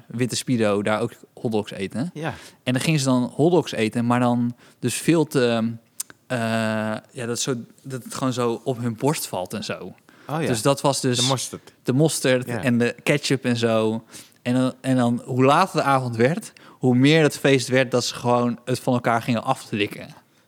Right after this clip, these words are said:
Speaker 2: Dus dat was mosterd voor de maaltijd?
Speaker 1: Mosterd voor de maaltijd, ja.
Speaker 2: Ja.
Speaker 1: <laughs> En toen, toen was het alleen een moment, dus wij waren daar met kleren.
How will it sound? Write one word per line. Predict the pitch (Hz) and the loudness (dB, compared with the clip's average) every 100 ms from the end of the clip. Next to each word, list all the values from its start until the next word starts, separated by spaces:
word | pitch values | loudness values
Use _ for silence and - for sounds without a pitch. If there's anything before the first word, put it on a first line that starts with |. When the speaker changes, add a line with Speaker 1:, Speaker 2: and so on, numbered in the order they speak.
| _ | _
Speaker 2:
Dus | 101 | -6
dat | 113 | -6
was | - | -2
mosterd | 127 123 123 - | -4 -2 -4 -2
voor | 139 143 | 0 0
de | |
maaltijd? | 95 90 - 143 | 0 -2 0 2
Speaker 1:
Mosterd | 156 - 180 | 2 2 -2
voor | - 160 | 0 2
de | 147 | 2
maaltijd, | 139 135 135 104 101 | 4 4 2 0 -2
ja. | 101 104 - | -6 -8 -10
Speaker 2:
Ja. | 82 175 - | -8 -4 -2
Speaker 1:
<laughs> | - | 0
En | 180 - - | 0 -2 -2
toen, | 190 165 - - _ _ - - - - | 0 0 -4 -20 _ _ -18 -18 -18 -8
toen | - 165 - | -2 -2 -2
was | 147 151 | -2 -2
het | - | 0
alleen | 165 170 | 2 2
een | 165 | 2
moment, | 156 151 135 | 0 0 -2
dus | 123 | -2
wij | 143 160 | 2 2
waren | 151 143 | 4 2
daar | 131 | 0
met | 127 | -2
kleren. | 151 143 107 110 | 0 0 0 -4